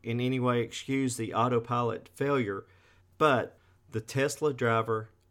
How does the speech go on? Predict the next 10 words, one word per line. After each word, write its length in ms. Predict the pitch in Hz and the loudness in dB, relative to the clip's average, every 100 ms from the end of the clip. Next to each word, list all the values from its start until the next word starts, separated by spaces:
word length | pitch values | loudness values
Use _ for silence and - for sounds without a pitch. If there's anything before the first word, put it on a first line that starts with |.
| _ - | _ 0
obviously 800 | 107 117 127 120 - 113 - - 104 - | 2 4 2 -2 -2 -2 -2 -14 -12 0
did 220 | 113 117 | 0 2
not 240 | 117 90 | -2 -4
see 200 | - 110 | -2 -4
the 140 | 104 104 | -2 -6
truck 480 | - 107 - - | -2 -2 -2 -18
pull 420 | - 113 113 - - | -2 4 4 2 -6
into 720 | 104 104 101 101 - 110 104 98 | -8 -6 -6 -10 -10 -8 -6 -6
the 100 | 95 | -4
roadway. 440 | 101 117 107 | -4 -6 -12